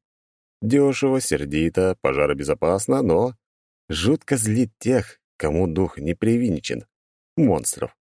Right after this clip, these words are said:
В общем, неудобно тут архивариусом ходить, боязно и тревожно.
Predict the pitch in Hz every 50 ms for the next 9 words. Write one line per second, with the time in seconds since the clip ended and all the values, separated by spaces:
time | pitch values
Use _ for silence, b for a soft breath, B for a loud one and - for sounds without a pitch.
0 | _ _ _ _ _ _ _ - - 120 - - - - 147 143 139 127 131 135
1 | 123 104 117 151 165 160 160 156 - 147 120 - - - 135 120 110 - 117 113
2 | 120 127 127 120 117 104 - 107 95 80 90 90 85 78 76 67 - - 76 78
3 | 87 110 127 135 131 123 113 110 120 117 113 104 104 101 80 78 87 107 120 113
4 | 107 101 92 76 62 55